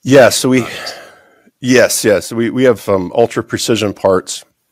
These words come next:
Speaker 1: What I s-, mean by ultra precision, uh, some of these are just ridiculous tolerances that we get in root radiuses back to the plane that they're on in the datum structure. And it's like, y-, you want three tenths there.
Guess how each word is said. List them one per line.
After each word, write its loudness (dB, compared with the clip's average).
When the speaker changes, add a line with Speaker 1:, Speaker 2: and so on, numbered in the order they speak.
Speaker 1:
What 0
I 4
s-, -4
mean -2
by 2
ultra 0
precision, -6
uh, 0
some 0
of 0
these -4
are 2
just -6
ridiculous -6
tolerances 0
that 2
we -4
get -2
in -12
root -4
radiuses -4
back -2
to -6
the -8
plane -4
that -4
they're -4
on -2
in -6
the -6
datum -6
structure. -4
And -8
it's -12
like, -6
y-, -20
you -14
want -10
three -10
tenths -8
there. -4